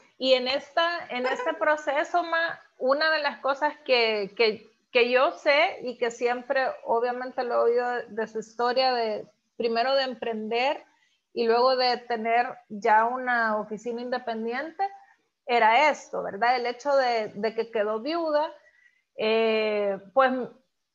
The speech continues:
Speaker 1: mi hermano y yo estábamos, eh, pasábamos prácticamente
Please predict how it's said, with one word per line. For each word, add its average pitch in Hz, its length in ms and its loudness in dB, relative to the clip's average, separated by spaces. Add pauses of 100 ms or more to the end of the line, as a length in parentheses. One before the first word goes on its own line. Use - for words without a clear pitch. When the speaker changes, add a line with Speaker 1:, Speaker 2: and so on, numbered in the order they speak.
Speaker 1:
mi 240 200 0
hermano 226 460 2
y 240 100 -2
yo 247 200 4
estábamos, 254 1000 0
eh, 214 220 -2
pasábamos 233 680 2
prácticamente 247 1500 -2